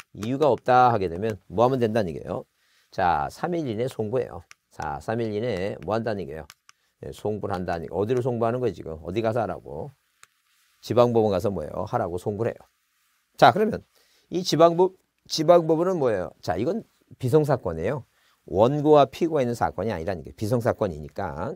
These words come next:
어, 당연히 뭐예요? 지방법원에서는 이 결정을 내려야 되는데, 결정,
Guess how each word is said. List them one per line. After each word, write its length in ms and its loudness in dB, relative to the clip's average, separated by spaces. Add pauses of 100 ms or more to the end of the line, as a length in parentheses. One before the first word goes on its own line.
(140)
어, 160 -10
당연히 340 -6
뭐예요? 420 -6
지방법원에서는 1040 -6 (340)
이 180 -14
결정을 580 -4
내려야 280 -2
되는데, 720 -8
결정, 260 -12